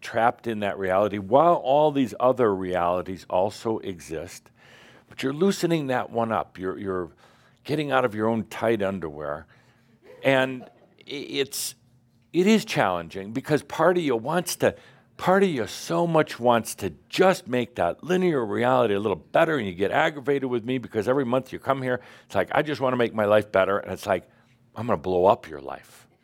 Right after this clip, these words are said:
B-, because actually it's what you want. Because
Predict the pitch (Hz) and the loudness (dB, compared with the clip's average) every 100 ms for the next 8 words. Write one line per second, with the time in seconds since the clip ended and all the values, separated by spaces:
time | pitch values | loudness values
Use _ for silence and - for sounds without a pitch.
0 | _ _ _ _ _ _ - - 214 - | _ _ _ _ _ _ -20 -18 -18 -14
1 | 139 123 98 147 - 175 131 - _ 104 | -14 -12 -12 -10 0 0 0 -12 _ 0
2 | 131 - 127 101 107 - 110 90 78 64 | 0 0 -4 0 0 0 -4 -4 -8 -10
3 | _ _ - - _ _ _ 143 - 156 | _ _ -20 -20 _ _ _ -10 -4 0
4 | 160 147 | 0 -2